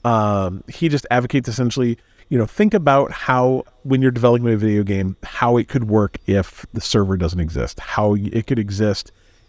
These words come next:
in a way that, you know, maybe those servers could be, you know, created by people,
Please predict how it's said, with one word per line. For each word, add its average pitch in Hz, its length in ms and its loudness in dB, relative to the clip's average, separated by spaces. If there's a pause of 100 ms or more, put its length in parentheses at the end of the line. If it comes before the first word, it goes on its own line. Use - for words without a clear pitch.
in 139 100 2
a 131 80 4
way 117 500 2
that, 107 540 -2
you 120 120 -2
know, 104 100 0
maybe 107 200 0
those 104 180 0
servers 104 380 0
could 110 160 -2
be, 98 340 0 (260)
you 123 120 -2
know, 98 120 2
created 110 360 0
by 98 100 2
people, 90 480 -4